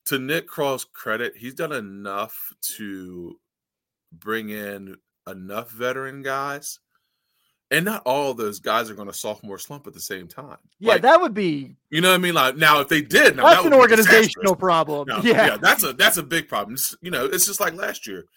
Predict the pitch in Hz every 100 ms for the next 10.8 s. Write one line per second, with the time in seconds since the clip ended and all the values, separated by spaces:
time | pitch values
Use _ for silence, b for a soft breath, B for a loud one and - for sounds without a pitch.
0 | _ _ 107 98 117 143 143 139 131 143
1 | 170 104 104 127 - 143 151 156 185 175
2 | - 92 95 104 117 113 135 147 143 151
3 | 165 147 175 185 - 208 - 127 - 160
4 | 165 170 165 214 - _ _ _ 92 110
5 | 104 98 - 113 147 156 147 165 - 151
6 | 147 139 b b 160 160 - _ - 175
7 | 220 180 127 170 175 117 87 67 - 110
8 | 117 131 - 135 143 135 123 - 190 262
9 | - 101 104 - 135 - 104 - 117 104
10 | 95 90 95 120 127 113 131